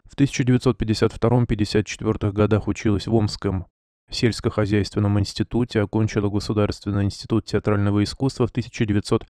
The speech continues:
пятьдесят восьмом. С пятьдесят восьмого года актриса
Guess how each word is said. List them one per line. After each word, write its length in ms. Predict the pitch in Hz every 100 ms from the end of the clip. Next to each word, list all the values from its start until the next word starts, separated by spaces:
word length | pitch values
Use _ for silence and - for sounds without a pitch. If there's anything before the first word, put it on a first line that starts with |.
| _ _
пятьдесят 420 | 113 104 110 117
восьмом. 580 | 113 117 - 117 101 90
С 120 | -
пятьдесят 280 | - 117 123
восьмого 380 | 110 104 127 113
года 240 | 110 113
актриса 720 | 110 - - 120 120 - 110